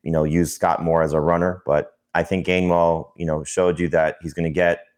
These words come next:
you know, somewhere in the neighborhood of, you know, eight to ten touches weekly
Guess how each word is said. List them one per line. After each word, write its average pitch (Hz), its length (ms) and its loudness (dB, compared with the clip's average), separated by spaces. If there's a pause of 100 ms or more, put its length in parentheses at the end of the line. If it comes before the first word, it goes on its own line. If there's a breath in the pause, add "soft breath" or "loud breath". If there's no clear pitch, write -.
(140)
you 87 60 -8
know, 82 60 -2
somewhere 92 380 2
in 90 40 2
the 90 80 2
neighborhood 90 300 2
of, 87 400 -2
you 87 80 -6
know, 85 240 2
eight 90 180 2
to 80 60 -20
ten 90 240 0
touches 92 340 -2
weekly 123 400 2